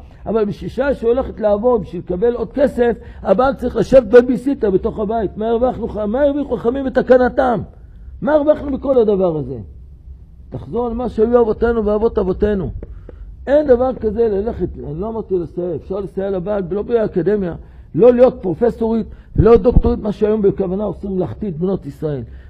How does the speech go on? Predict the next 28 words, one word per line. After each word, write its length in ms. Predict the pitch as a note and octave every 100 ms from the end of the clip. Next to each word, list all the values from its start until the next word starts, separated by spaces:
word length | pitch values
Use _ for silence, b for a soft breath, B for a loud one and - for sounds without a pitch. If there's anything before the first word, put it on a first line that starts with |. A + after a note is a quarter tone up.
| -
מה 140 | A#3
אנחנו 220 | C4 G3+
צריכים 260 | G#3 G#3+ B3
כל 200 | A#3+ B3+
הדברים 400 | A#3 F#3 B3 B3+
האלה? 200 | F3+ C3 - b b
מה 160 | G#3+ C4
אנחנו 180 | G#3
צריכים 280 | F#3+ - B3
ללכת 180 | B3 F#3
את 60 | F3+
כל 220 | - B3+ B3+
הזבל 600 | G#3+ - D3+ C4+ A#3 G#3
ואת 100 | F#3
כל 180 | A#3 A#3+
הזוהמה 460 | F3+ G#3+ G#3 A#3
שהולכים 400 | A3 G3+ D#3 A3
שם 160 | F3+ G3
ברחובות? 480 | E3 C3 F3 F3 D3+ - B B B
בשביל 200 | - A#3+
מה? 260 | C#4+ C4+ G3+
מה 240 | A3 D4
רע 220 | D4 D#4
בזה 340 | D4 A#3 C#4 B3+
שאישה 360 | G#3 F3+ A#3+
יושבת 440 | A3+ - A#3 G#3 F3
בכתב 240 | F3+ A#3
ביתה 340 | F#3+ F3+ A#3